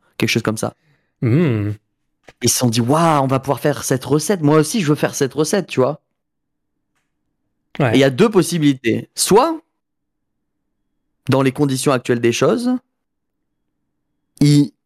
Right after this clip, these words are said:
Speaker 1: se lève et il va commander des lasagnes.
Speaker 2: Ouais.
Speaker 1: Au restaurant.
Speaker 2: <laughs> D'accord, où va cette analogie ?
Speaker 1: Soit il reste chez lui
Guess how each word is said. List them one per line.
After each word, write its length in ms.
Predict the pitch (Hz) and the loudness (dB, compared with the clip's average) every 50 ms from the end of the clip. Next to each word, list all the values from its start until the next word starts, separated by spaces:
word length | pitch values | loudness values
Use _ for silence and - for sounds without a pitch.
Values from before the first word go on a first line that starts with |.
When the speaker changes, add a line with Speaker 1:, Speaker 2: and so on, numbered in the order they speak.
| _ _ _ _ _ _ | _ _ _ _ _ _
Speaker 1:
se 160 | - - - 143 | -4 0 0 2
lève 420 | 135 139 196 302 220 135 110 120 117 _ _ _ _ _ _ _ _ _ - | 4 4 2 2 0 -2 -4 -6 -8 _ _ _ _ _ _ _ _ _ 0
et 140 | 147 139 139 | 2 2 2
il 80 | 135 | 2
va 340 | 127 156 175 214 226 214 - _ | 2 4 4 2 2 0 -4 _
commander 720 | - 160 160 151 151 151 139 135 151 170 196 214 220 214 - _ _ _ _ _ _ _ _ _ - | -2 0 0 2 0 0 2 2 2 2 2 0 -2 -4 -8 _ _ _ _ _ _ _ _ _ 0
des 140 | 131 139 | 0 2
lasagnes. 480 | 135 131 131 123 123 113 113 110 107 110 - _ _ _ _ _ _ - - - - - - - _ _ _ _ _ - | 2 2 0 0 -2 -4 -4 -6 -8 -10 -14 _ _ _ _ _ _ -20 -16 -14 -12 -12 -14 -16 _ _ _ _ _ -2
Speaker 2:
Ouais. 320 | 151 135 151 220 - - _ _ _ _ _ _ _ _ _ _ _ - - - - - - - - - - - - - - _ _ - - - _ _ _ _ _ _ _ _ _ _ _ _ _ _ - - - - - - | 0 0 -2 -4 -6 -12 _ _ _ _ _ _ _ _ _ _ _ -16 -14 -14 -14 -14 -16 -16 -18 -18 -16 -14 -14 -14 -14 _ _ -20 -20 -20 _ _ _ _ _ _ _ _ _ _ _ _ _ _ -20 -14 -12 -6 -4 -2
Speaker 1:
Au 60 | 139 | -2
restaurant. 540 | - 151 139 - - 156 131 139 131 135 - - 180 - _ _ _ | -2 -2 -2 0 0 0 0 -2 -4 -8 -10 -12 -14 -16 _ _ _
Speaker 2:
<laughs> 320 | - - 339 311 - - | -14 -10 -10 -10 -6 -4
D'accord, 380 | - 294 - - 349 - 330 - - 453 | -6 -4 -4 -4 -4 -4 -2 -2 -2 0
où 120 | - 185 170 | 2 0 0
va 180 | 170 185 196 | 0 -2 -4
cette 260 | 190 - - - - - 508 - - - | -4 -4 -6 -6 -6 -6 -8 -8 -8 -8
analogie ? 500 | - - - - - - - - - - - _ _ _ _ _ _ _ - - _ - - _ _ - - - - _ _ _ _ _ _ _ _ _ _ _ _ _ _ _ - - _ _ _ - - - - | -8 -6 -6 -6 -6 -6 -8 -10 -10 -10 -14 _ _ _ _ _ _ _ -20 -20 _ -20 -20 _ _ -20 -20 -20 -20 _ _ _ _ _ _ _ _ _ _ _ _ _ _ _ -20 -20 _ _ _ -16 -10 -6 -2
Speaker 1:
Soit 280 | - 190 202 233 262 | 2 4 6 6 6
il 140 | 226 170 156 | 4 4 4
reste 240 | 139 160 208 240 - | 4 4 4 4 2
chez 180 | - 190 180 160 | 4 4 4 4
lui 320 | 156 151 151 180 285 | 2 0 -4 -4 -6